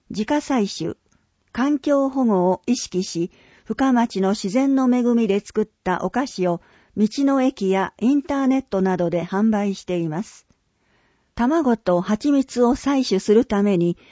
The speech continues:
鶏と蜜蜂を飼育し、小麦、米、果物などの素材は自家栽培。今後は小麦を製粉できるよう設備を整える予定。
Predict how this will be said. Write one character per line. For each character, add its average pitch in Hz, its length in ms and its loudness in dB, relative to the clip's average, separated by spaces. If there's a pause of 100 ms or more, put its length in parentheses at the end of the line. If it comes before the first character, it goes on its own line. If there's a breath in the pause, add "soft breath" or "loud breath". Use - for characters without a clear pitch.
(120)
鶏 254 520 2
と 214 280 0
蜜 208 260 0
蜂 254 360 -2
を 180 60 0
飼 208 220 -2
育 214 200 -2
し、 180 300 -6 (480)
小 202 160 0
麦、 226 420 2 (380)
米、 214 400 0 (380)
果 277 240 0
物 214 240 4
な 202 140 0
ど 180 120 0
の 175 140 0
素 180 180 -2
材 208 280 0
は 180 200 -2
自 175 160 -8
家 285 140 -4
栽 226 320 -2
培。 139 320 -10 (840)
今 254 260 2
後 226 180 2
は 202 240 0 (180)
小 233 140 2
麦 254 320 2
を 240 120 4
製 277 260 2
粉 262 240 0
で 240 120 2
き 247 140 -4
る 185 180 2
よ 175 380 0
う - 20 -20
設 269 320 -4
備 190 200 2
を 185 80 0
整 240 420 0
え 208 80 0
る 175 120 -2
予 165 140 -2
定。 151 460 -8